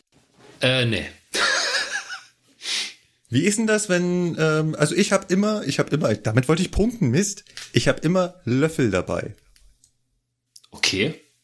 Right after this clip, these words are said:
Speaker 1: Hab ich gar nicht.
Speaker 2: Also ich finde, äh, Lukas kriegt zwei Punkte vorhin, weil er etwas hatte, was beide nicht hatten.
Speaker 1: Das ist, ja, f-, ist gute, gute Punkteverteilung, ja, finde ich gut.
Speaker 2: Und, und Sebastian kriegt jetzt einen Punkt, weil nur Lukas das nicht dabei hat.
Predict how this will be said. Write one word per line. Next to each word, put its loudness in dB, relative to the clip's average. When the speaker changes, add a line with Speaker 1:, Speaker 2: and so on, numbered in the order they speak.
Speaker 1:
Hab -6
ich -2
gar 0
nicht. -6
Speaker 2:
Also 2
ich 0
finde, 0
äh, 4
Lukas 0
kriegt -2
zwei 2
Punkte 0
vorhin, 2
weil 0
er 0
etwas 0
hatte, 2
was 2
beide 2
nicht 0
hatten. 0
Speaker 1:
Das 2
ist, -2
ja, 0
f-, -10
ist 0
gute, 2
gute 2
Punkteverteilung, 2
ja, 0
finde 2
ich 4
gut. 6
Speaker 2:
Und, 0
und 2
Sebastian 0
kriegt -2
jetzt 0
einen 2
Punkt, 0
weil 0
nur 2
Lukas -2
das -8
nicht -4
dabei -2
hat. -4